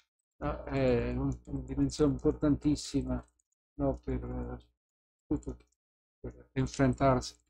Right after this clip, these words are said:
alla dimensione della comunicazione visuale. È anche una mistura di disciplina.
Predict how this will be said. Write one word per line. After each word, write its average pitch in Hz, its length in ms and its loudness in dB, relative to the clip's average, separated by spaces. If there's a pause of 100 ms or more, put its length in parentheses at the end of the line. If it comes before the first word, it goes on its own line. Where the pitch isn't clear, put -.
(160)
alla 127 200 0
dimensione 131 460 2
della 127 120 8
comunicazione 120 680 4
visuale. 110 640 0 (380)
È 180 160 4
anche 156 380 10 (220)
una 165 240 10
mistura 147 540 10
di 127 220 6
disciplina. 151 800 6